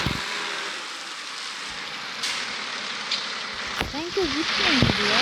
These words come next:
İki bin lira oraya. Bak, bizimki bayağı gitti, ilerledi. Bitirdi arkadaşlar. Böyle bunu da buraya koyduk mu? Lan, lan, lan, lan,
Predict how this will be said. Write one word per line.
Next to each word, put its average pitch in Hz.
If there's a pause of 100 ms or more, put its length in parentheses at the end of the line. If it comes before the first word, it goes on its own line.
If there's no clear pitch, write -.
İki 269
bin 269
lira 269
oraya. 269 (1120)
Bak, -
bizimki 262
bayağı 277
gitti, 262
ilerledi. 254 (1120)
Bitirdi 262
arkadaşlar. 240 (2500)
Böyle 196 (140)
bunu 208
da 202 (120)
buraya 220 (160)
koyduk 208
mu? 220 (880)
Lan, 294
lan, 359
lan, 403
lan, 453